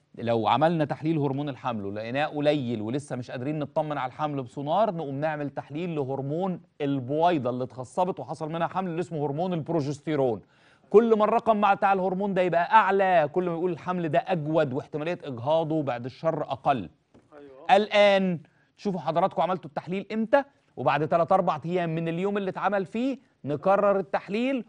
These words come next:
Speaker 1: ومفترض التحليل الجديد يطلع في حدود ألف وتمنمية أو يقترب منها أو يزيد عنها. كل ما يطلع في الرقم اللي أنا بقوله ده وأعلى، كل ما يبقى الحمل ده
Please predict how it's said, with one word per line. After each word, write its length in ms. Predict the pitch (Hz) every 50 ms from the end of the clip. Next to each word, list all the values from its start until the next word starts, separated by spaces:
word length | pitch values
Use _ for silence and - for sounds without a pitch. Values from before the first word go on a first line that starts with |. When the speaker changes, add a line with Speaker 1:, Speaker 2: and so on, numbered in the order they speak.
| _ _ -
Speaker 1:
ومفترض 580 | 127 151 175 196 185 - - 226 226 220 196
التحليل 440 | 208 202 - - - 170 208 226 220
الجديد 640 | 233 180 175 170 196 202 240 247 277 240 220 196 - - _ _ _ _ -
يطلع 420 | 160 185 202 202 202 196 180 170 147
في 200 | - - 185 175
حدود 460 | - - 170 160 190 202 196 156 - _ - -
ألف 280 | 190 202 202 147 -
وتمنمية 880 | 180 170 139 139 - 175 170 175 170 170 175 180 190 196 196 185 190 190
أو 280 | 170 - 180 185 185 185
يقترب 520 | 180 165 - - - 196 185 185 160 143
منها 280 | 170 185 190 180 165 180
أو 260 | 165 180 190 190 190
يزيد 360 | 180 185 180 147 185 196 160
عنها. 340 | 139 151 156 139 104 85 - _ _ _ _ _
كل 340 | - 208 226 226 220 220 220
ما 140 | 208 214 214
يطلع 400 | 220 226 220 - 175 165 127 120
في 100 | - -
الرقم 360 | 165 - 190 196 - 202 190
اللي 120 | 190 190 190
أنا 80 | 190
بقوله 300 | 175 170 180 202 190 185
ده 120 | 156 180 170
وأعلى، 720 | 170 - - 208 220 196 190 196 208 220 233 262 262 247 _ _ _
كل 200 | - 151 147 143
ما 80 | 147 151
يبقى 180 | 147 151 143
الحمل 400 | 143 - - 165 165 170 160 151
ده 200 | 139 165 160 -